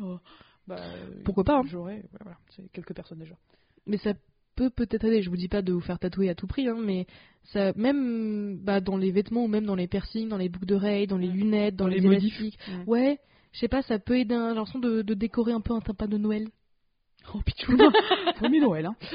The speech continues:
Speaker 1: Mais, euh,
Speaker 2: Bah, c'est pour ça que je mets toujours une étoile, euh, au-dessus de ma tête, hein. T'as déjà remarqué ?
Speaker 1: Un halo de lumière.
Speaker 2: Oh.
Speaker 1: Ouais, des guirlandes. Pff, complètement dingo, cette femme.
Speaker 2: Ah, moi, je donne cours comme ça, hein. <laughs> Je comprends pas pourquoi ils m'ont pas rappelé.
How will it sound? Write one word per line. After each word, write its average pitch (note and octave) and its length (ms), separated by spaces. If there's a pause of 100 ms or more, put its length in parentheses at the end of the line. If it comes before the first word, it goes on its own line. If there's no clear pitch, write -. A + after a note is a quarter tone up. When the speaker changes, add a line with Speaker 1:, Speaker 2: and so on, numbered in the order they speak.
(100)
Speaker 1:
Mais, A3 180
euh, A3+ 40
Speaker 2:
Bah, B3 680
c'est - 40
pour G3 120
ça B3 80
que A#3 40
je G#3+ 60
mets G3+ 60
toujours G3+ 240
une G3 60
étoile, G#3+ 320
euh, F#3 120
au-dessus F#3 160
de G3 60
ma F#3 80
tête, D4+ 220
hein. C#4 100 (600)
T'as B3 80
déjà A3 120
remarqué ? G#3+ 340
Speaker 1:
Un G#3+ 180
halo G3+ 340
de G3+ 80
lumière. F#3+ 600
Speaker 2:
Oh. E4 460
Speaker 1:
Ouais, G3 180 (180)
des F#3 160
guirlandes. E3+ 400
Pff, - 260
complètement F3 320
dingo, D#3+ 320
cette D#3+ 220
femme. F3+ 160 (400)
Speaker 2:
Ah, F#3 80
moi, B3+ 120
je A3 120
donne G3 220
cours A3 140
comme C4+ 140
ça, - 140
hein. D#3 100 (140)
<laughs> F4+ 360 (800)
Je - 80
comprends G3 240
pas - 40
pourquoi A3+ 200
ils G3+ 60
m'ont F#3+ 100
pas G3 120
rappelé. F#3+ 340